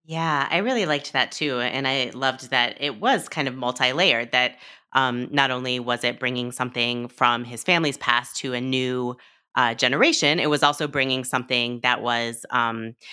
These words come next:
you know, eh, spreading that in a way that was nutritious and helpful. And also, as you say, giving back to the ultra runners who are based where his family is from. So it's like a, a full circle and so many different layers to the way he was contributing generously at, um,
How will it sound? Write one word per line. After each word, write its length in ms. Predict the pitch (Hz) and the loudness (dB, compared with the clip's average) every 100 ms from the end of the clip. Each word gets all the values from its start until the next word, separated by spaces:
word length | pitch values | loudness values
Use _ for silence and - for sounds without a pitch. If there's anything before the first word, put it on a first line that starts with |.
| - | -2
you 80 | 170 | 2
know, 140 | 147 | 2
eh, 340 | - - - - | -2 -14 -12 -6
spreading 500 | - - 175 165 151 | -2 4 4 4 4
that 200 | 147 147 | 4 2
in 80 | |
a 60 | 147 | -2
way 260 | 131 131 127 | 2 2 2
that 140 | 127 | -2
was 180 | 120 127 | -4 -4
nutritious 600 | 127 - 220 - 190 185 | -6 0 2 4 2 2
and 100 | 143 | 2
helpful. 480 | 160 156 - 151 151 | 2 2 2 2 2
And 160 | 120 | 2
also, 240 | 113 127 120 | 0 0 -4
as 140 | 113 | -4
you 60 | 123 | -4
say, 280 | 139 131 117 | 0 0 0
giving 280 | 123 120 | -4 -2
back 340 | 117 117 - - | 2 0 0 -10
to 220 | - 120 | -8 -6
the 120 | 113 165 | 0 0
ultra 220 | 175 131 | 2 0
runners 340 | 120 120 143 | 0 0 -2
who 100 | 135 | 0
are 140 | 127 123 | 0 0
based 420 | 123 - - - - | -4 -6 -8 -14 -6
where 180 | 123 | -4
his 160 | 123 170 | -2 0
family 280 | 339 277 151 | 2 4 2
is 100 | - | 0
from. 220 | 98 107 | -2 -2
So 100 | 190 | -6
it's 80 | 190 | -4
like 140 | 277 | 0
a, 120 | 220 - - - | 0 -2 -16 -8
a 60 | |
full 220 | 220 285 294 | 0 2 4
circle 360 | 202 196 151 | 2 2 2
and 140 | 135 131 | 0 0
so 80 | |
many 180 | 143 139 | 0 0
different 260 | 131 - 110 | -2 -4 -4
layers 360 | 123 120 120 | -4 -4 -4
to 100 | - | -8
the 80 | 123 | -8
way 140 | 113 120 | -6 -8
he 160 | 131 | -8
was 140 | 120 - | -10 -10
contributing 560 | 127 127 123 120 123 | -14 -12 -12 -10 -10
generously 600 | 120 123 120 - 123 123 - | -8 -6 -8 -8 -8 0 2
at, 200 | 120 - - | 2 0 0
um, 220 | 139 | 0